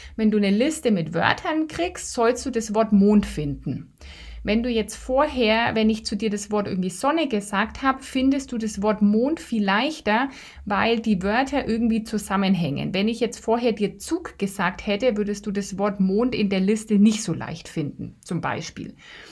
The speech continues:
Aber das geht natürlich auch um viel andere und viel größere Dinge, wie wir die Welt sehen, wie wir geprimed sind. Wenn wir immer geprimed sind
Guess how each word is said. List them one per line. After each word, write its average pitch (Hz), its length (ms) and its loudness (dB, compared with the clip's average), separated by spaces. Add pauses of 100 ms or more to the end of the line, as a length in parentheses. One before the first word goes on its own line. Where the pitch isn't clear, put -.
(380)
Aber 233 200 4
das 254 220 0
geht 240 180 -4
natürlich 262 560 -2
auch 214 380 0
um 214 600 4
viel 214 300 -2
andere 240 460 2
und 214 80 2
viel 220 180 -4
größere 240 520 -2
Dinge, 220 360 0
wie 220 140 0
wir 220 120 0
die 190 200 -2
Welt 269 300 0
sehen, 175 280 -2
wie 175 140 -2
wir 165 140 2
geprimed 160 640 -4
sind. 160 180 -4
Wenn 185 160 -2
wir 202 120 -2
immer 320 240 -2
geprimed 208 680 -2
sind 320 260 -2